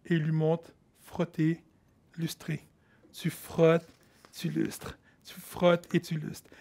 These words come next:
Et il fait ses, il peinture, et cetera, et cetera. Mais il y a un moment donné où ce que Daniel se rebelle. Où ce que Daniel dit, « Je perds mon temps. » Où ce que Daniel dit, « Tu sais quoi, ça sert à rien que je sois là. Je perds mon temps. J'étais venu pour apprendre du karaté.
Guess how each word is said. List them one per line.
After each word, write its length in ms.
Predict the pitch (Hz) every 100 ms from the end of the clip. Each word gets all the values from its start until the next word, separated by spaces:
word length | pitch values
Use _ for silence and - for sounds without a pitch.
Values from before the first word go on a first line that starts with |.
| - _
Et 160 | 180 170
il 40 |
fait 220 | - 190
ses, 160 | 180 175
il 180 | 165 180
peinture, 460 | 190 175 - 202
et 80 | 190
cetera, 340 | - 165 165 180
et 40 |
cetera. 320 | - 175 185 196 - -
Mais 140 | 196
il 40 | 202
y 40 |
a 60 | 202
un 40 |
moment 260 | 202 208 214
donné 200 | 208 233
où 60 |
ce 80 | 220
que 80 | 196
Daniel 500 | 165 165 170 185 190
se 140 | -
rebelle. 420 | 160 160 156 160 - _ _ _ _ _ _
Où 40 | 190
ce 80 |
que 80 | -
Daniel 240 | 180 175 180
dit, « 120 | 175
Je 100 | 160
perds 380 | - - 165 156
mon 180 | 170 -
temps. » 240 | - - - - - -
Où 60 |
ce 80 | 220
que 80 | 214
Daniel 300 | 196 214 220
dit, « 100 | 175
Tu 60 |
sais 80 | 226
quoi, 140 | 208 196
ça 120 | 190
sert 160 | -
à 180 | 202 180
rien 280 | 180 202 208
que 100 | 190
je 80 | -
sois 220 | 202 185
là. 180 | 196 196 - -
Je 120 | 220
perds 300 | 208 254 240
mon 120 | 220
temps. 140 | 208 214
J'étais 260 | 214 226
venu 200 | 208 262
pour 160 | 262 226
apprendre 360 | 208 - 226
du 100 | 208
karaté. 480 | 202 190 170 - 233